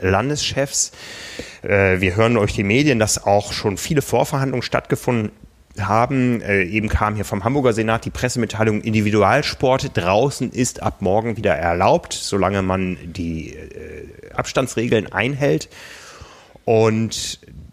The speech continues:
ja, wir sind gespannt, was morgen dabei rauskommt und wollen uns jetzt mal so durch die verschiedenen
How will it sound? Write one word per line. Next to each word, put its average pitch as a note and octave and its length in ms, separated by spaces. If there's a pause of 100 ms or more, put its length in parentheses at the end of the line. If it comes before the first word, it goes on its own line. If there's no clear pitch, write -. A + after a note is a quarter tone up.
(360)
ja, F#2+ 300
wir A2+ 80
sind D#3+ 160
gespannt, D3 400
was A2+ 320
morgen A#2 400
dabei G#2+ 220
rauskommt D#3 640
und G#2 160
wollen A#2 160
uns A#2+ 100
jetzt - 160
mal A#2 140
so A#2+ 80
durch A2+ 140
die A2 100
verschiedenen C3 440